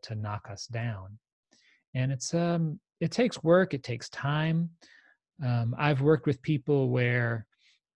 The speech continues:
you know, that voice is so strong, so loud, um, that, uh, sometimes we need to hear the opposite from the external world more first.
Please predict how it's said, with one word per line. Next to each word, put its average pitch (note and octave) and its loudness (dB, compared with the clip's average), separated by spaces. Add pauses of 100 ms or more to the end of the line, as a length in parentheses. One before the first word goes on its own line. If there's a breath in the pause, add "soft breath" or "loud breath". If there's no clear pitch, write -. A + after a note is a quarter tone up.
(720)
you C#3 0
know, B2+ 2
that B2 2
voice C3+ 2
is A2 -2
so B2+ 0 (680 soft breath)
strong, C#3 0 (640)
so C#3+ 0
loud, B2 2 (480 soft breath)
um, A2 -2 (260)
that, B2 0 (560)
uh, - -10 (580)
sometimes C#3+ 0
we B2 2
need B2+ 0 (220)
to A#2 -4
hear C#3+ 0
the A2+ -4
opposite B2+ -4
from B2+ -2
the A2+ -6
external G#2+ -4
world G2+ -6
more A2+ -2
first. - -6